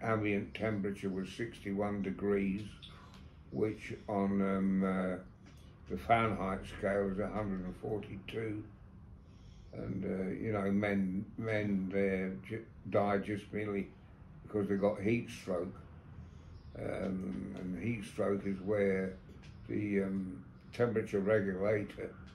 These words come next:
in your brain goes kaput, it's finished. And that means you warm up to local temperature. Um,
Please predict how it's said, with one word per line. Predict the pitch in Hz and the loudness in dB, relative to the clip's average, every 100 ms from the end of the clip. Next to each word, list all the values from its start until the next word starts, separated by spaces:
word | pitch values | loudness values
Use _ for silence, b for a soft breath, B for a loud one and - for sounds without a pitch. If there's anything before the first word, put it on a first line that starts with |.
| - - - | -16 -16 -8
in | - 104 | -4 0
your | 101 92 90 | 0 0 2
brain | 104 110 98 95 98 - - - - - - - - - - - - - - | 6 8 6 2 -2 -4 -12 -14 -14 -14 -14 -14 -14 -14 -14 -14 -14 -14 0
goes | 110 110 104 - | 6 6 4 -2
kaput, | - - - 110 - - | -6 0 2 2 0 -8
it's | - - - - | -8 -8 -8 0
finished. | 117 95 90 - - - - - - - - - | 0 0 -4 -10 -16 -16 -14 -14 -14 -14 -14 -6
And | 98 | 0
that | 107 104 | 0 0
means | 101 101 92 | 0 2 2
you | 101 | 2
warm | 98 110 101 95 | 6 8 8 4
up | - - | 0 -4
to | 98 | 0
local | 101 104 - 98 95 | 2 4 2 -2 -4
temperature. | 120 110 98 90 - - - - - - - - - - - - | -2 -2 -4 -6 -8 -10 -12 -14 -14 -14 -16 -16 -18 -18 -18 -10
Um, | - 113 110 52 - - - - - | -4 -2 0 0 -2 -4 -4 -6 -8